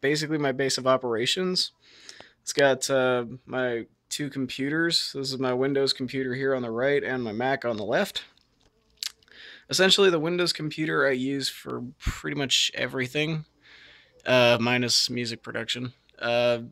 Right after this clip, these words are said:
basically, I use this for gaming, Skype, internet, basically anything at all. Uh, and, of course, the Mac I use for making music. As you can see right now, it's just, uh,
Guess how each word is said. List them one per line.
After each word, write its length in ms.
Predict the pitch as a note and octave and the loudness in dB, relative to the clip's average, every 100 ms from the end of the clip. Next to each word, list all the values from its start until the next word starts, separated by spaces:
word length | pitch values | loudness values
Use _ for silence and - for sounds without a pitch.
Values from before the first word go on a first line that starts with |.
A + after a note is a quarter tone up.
| - | -8
basically, 340 | C3 B2+ B2+ | -4 -2 0
I 80 | A#2+ | 2
use 240 | B2 A#2+ | 0 -2
this 120 | B2 - | -4 -4
for 160 | A#2 | -6
gaming, 500 | G2+ A#2 B2 A#2+ A#2 | -6 -4 -2 -2 -2
Skype, 600 | A2+ - B2+ A#2+ A#2 A2+ - - - - - | -2 -2 0 0 0 -4 -12 -18 -20 -20 -12
internet, 840 | B2 B2+ A#2+ A#2+ A#2 - - - - _ _ _ _ _ - | -4 -2 0 -2 -4 -6 -12 -12 -18 _ _ _ _ _ -4
basically 400 | E3 D3 D3 C3+ | -2 0 2 4
anything 580 | C3 B2 C3 C3 B2+ B2 | 4 0 0 0 -2 -4
at 80 | B2 | 0
all. 340 | B2 A#2+ B2 - _ | 2 2 0 -4 _
Uh, 380 | - B2 B2 B2 | -4 -2 0 0
and, 440 | - C3 C3 C3 B2+ _ _ | -2 -2 -2 -2 -6 _ _
of 140 | C#3 - | -14 -2
course, 460 | C3+ B2+ - - - - - - - _ - - _ | 0 4 2 2 -6 -20 -20 -20 -20 _ -16 -16 _
the 80 | C#3 | 0
Mac 280 | C#3 C#3+ C#3+ | 6 6 6
I 100 | C#3 | 4
use 380 | C3+ C3+ C3 C3 | 2 0 2 2
for 560 | - C#3 B2+ A#2+ A#2 B2 - - | 0 -2 -2 -2 -6 -10 -20 -12
making 360 | D3 C#3+ D3 D#3+ | -6 -4 -2 0
music. 400 | G#3 A3 - - - - - - _ _ - | 4 2 0 -6 -12 -12 -18 -20 _ _ -2
As 180 | E3+ D3+ | 0 2
you 60 | |
can 100 | D#3 | -2
see 180 | C#3+ D3+ | -4 -2
right 260 | D3 C3+ A#2 | 2 2 2
now, 300 | B2 B2 A#2+ | 0 0 0
it's 280 | A2+ - - | -2 -2 -2
just, 320 | A#2+ - A#2+ | 0 0 0
uh, 260 | A2+ A2+ | -2 -2